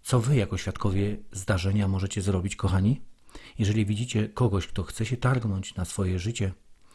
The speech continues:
przede wszystkim postarajcie się być czujni i nie naciskać na tą osobę. Jeżeli stoi w oknie, stoi na dachu i widać, że wasze próby zbliżenia się czy jakiekolwiek konwersacji powodują, że ta osoba zbliża się do gzymsu,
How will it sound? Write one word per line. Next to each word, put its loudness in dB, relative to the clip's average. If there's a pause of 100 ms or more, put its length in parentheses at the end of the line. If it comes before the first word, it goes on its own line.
(300)
przede 0
wszystkim 0 (320)
postarajcie 6
się -2 (500)
być -2
czujni 6 (300)
i 2 (160)
nie 6
naciskać 0
na 0
tą -2
osobę. -4 (380)
Jeżeli 0
stoi 0
w 2
oknie, 0
stoi -4
na 0
dachu 0 (540)
i 0
widać, 0
że -4 (240)
wasze 2
próby 8
zbliżenia 6
się -6 (100)
czy -4
jakiekolwiek -2
konwersacji -2 (340)
powodują, 12
że -2
ta 2
osoba 0
zbliża 0
się -2
do 0
gzymsu, 0